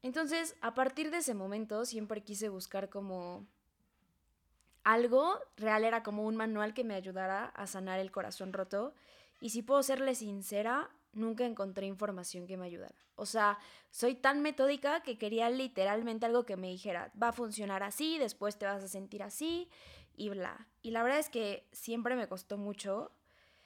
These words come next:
Y justo ahora que estoy pasando por un momento casi que igual terminando otra relación, y después del capítulo de codependencia, muchas niñas me preguntaron como, "Oye, ¿y cómo ha sido tu proceso? ¿Cómo te sientes?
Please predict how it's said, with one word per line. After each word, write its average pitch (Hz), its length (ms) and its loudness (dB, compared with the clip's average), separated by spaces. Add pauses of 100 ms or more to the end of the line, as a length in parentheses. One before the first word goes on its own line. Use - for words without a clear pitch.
(540)
Y 233 100 -2
justo 359 320 2
ahora 269 340 8
que 247 60 -4
estoy 220 220 -2
pasando 214 440 -2
por 202 140 -2
un 202 100 -4
momento 202 380 -4
casi 190 320 -4
que 190 100 -12
igual 190 380 0
terminando 190 540 -4
otra 190 220 -4
relación, 190 840 -4
y 214 80 -6
después 196 340 -2
del 202 140 0
capítulo 196 460 -6
de 196 120 0
codependencia, 202 1040 -4
muchas 240 320 0
niñas 233 240 0
me 190 100 -6
preguntaron 185 560 -4
como, 202 260 -4
"Oye, 269 220 0
¿y 240 60 -4
cómo 262 220 -2
ha 254 40 -4
sido 254 220 0
tu 226 120 -6
proceso? 190 840 -4 (380)
¿Cómo 214 240 -2
te 196 100 -4
sientes? 196 1080 -4